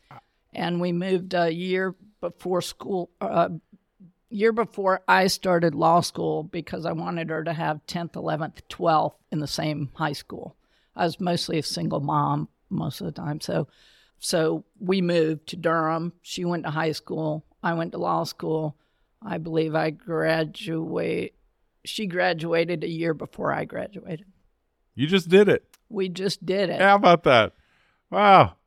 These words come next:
Speaker 1: And lived to tell the story.
Speaker 2: No, well, here you are. You, next thing you know, you're a lawyer. And I, I know you worked in the public defender's office. Was that your first job out of law school, or did you do something else in between?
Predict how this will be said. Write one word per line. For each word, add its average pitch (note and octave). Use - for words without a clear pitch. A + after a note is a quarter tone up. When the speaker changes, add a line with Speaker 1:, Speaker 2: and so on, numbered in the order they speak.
Speaker 1:
And F#3
lived G#3
to -
tell G#3
the F#3
story. D3+
Speaker 2:
No, G3+
well, C3
here F3+
you E3+
are. D3+
You, B2
next B2
thing E3
you B2+
know, B2
you're A2
a G#2+
lawyer. A2
And A#2
I, C3
I B2+
know D3+
you F#3+
worked D3+
in C#3
the A#2+
public B2+
defender's A2
office. D#2+
Was F#2
that D#3
your D3
first -
job B2+
out A#2+
of B2
law B2
school, B2+
or A2
did F2
you F2+
do F#2
something E2+
else E2
in E2+
between? D#2+